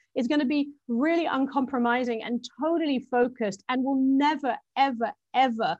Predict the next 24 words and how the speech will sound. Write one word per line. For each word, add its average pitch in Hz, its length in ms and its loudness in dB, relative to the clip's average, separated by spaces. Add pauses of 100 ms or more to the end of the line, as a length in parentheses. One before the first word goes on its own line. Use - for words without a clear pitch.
(200)
skirt 262 440 2
an 247 100 0
opportunity 233 680 0
to 196 160 -4
champion 240 640 0
what's 233 240 0
going 220 280 -2
on 220 280 0
for 220 80 -2
London's 196 340 -4
four 202 200 -2
and 196 80 0
a 185 40 -2
half 190 240 2
million 185 400 -2
women 185 260 -4
and 175 120 -8
girls. 170 340 -2 (220)
She 269 120 0
will 262 280 4
never 277 280 6
miss 233 240 0
an 214 100 -8
opportunity 202 760 -4